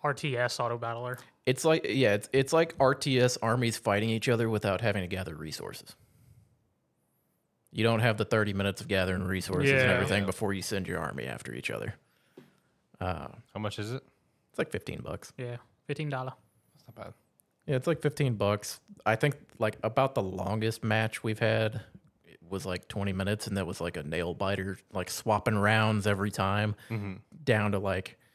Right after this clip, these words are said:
Speaker 2: I think one round, we survived the final round with, like, fifty H P and then beat 'em the next round
Speaker 3: Mm-hmm.
Speaker 2: or something. But, and I think that went, like, ten rounds or something like that, and that's by far the longest game we've played.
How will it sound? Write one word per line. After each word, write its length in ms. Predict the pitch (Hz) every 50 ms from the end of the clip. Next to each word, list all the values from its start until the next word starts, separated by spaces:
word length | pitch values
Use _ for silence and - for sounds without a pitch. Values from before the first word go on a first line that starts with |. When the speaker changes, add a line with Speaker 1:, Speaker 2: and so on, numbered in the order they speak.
| _ _ _ _ _ _ _ _ _ _ -
Speaker 2:
I 80 | - 101
think 220 | - 110 101 92
one 260 | - 98 98 98 98
round, 420 | 98 98 98 98 98 95 92 - - - _ -
we 160 | - 110 110
survived 480 | 107 - - 104 98 107 101 104 104 -
the 60 | 101
final 380 | - - 107 104 104 101 104 101
round 400 | 101 104 101 101 98 98 101 104
with, 100 | 92 -
like, 180 | 92 90 -
fifty 440 | - - - 107 - - 101 95 95
H 240 | 95 95 - - -
P 240 | 104 95 95 101 98
and 100 | 92 92
then 120 | 90 90
beat 200 | - 95 92 95
'em 80 | 95 90
the 80 | 92
next 240 | 90 90 90 - -
round 380 | 90 92 98 95 98 101 107 - - - - - - -
Speaker 3:
Mm-hmm. 200 | - 107 101 98
Speaker 2:
or 60 | 107
something. 460 | 101 - 104 98 95 - 101 101 101 - _ - - _
But, 260 | - 82 - - - - -
and 180 | 98 98 92 - - -
I 80 | - 98
think 160 | - 107 92
that 180 | - 95 87 -
went, 160 | 92 - - 71
like, 220 | 78 82 - - - _ _ _ - _ _ _ _ _ _ _ _ _ _ _ _ _ _ _ _ _ _ _ _
ten 360 | - - - 92 92 92 92 98
rounds 480 | 95 92 90 95 107 110 117 120 120
or 80 | 127 123
something 320 | - - 143 131 - 139
like 200 | 139 139 135 131
that, 280 | - 139 135 139 139 -
and 80 | 101
that's 160 | 98 92 - - _ _ -
by 180 | - 80 87
far 260 | 92 - - 76 - 90
the 120 | - -
longest 360 | 87 78 80 90 - - -
game 200 | - 76 73 78
we've 140 | 80 82 -
played. 260 | - - 90 85 101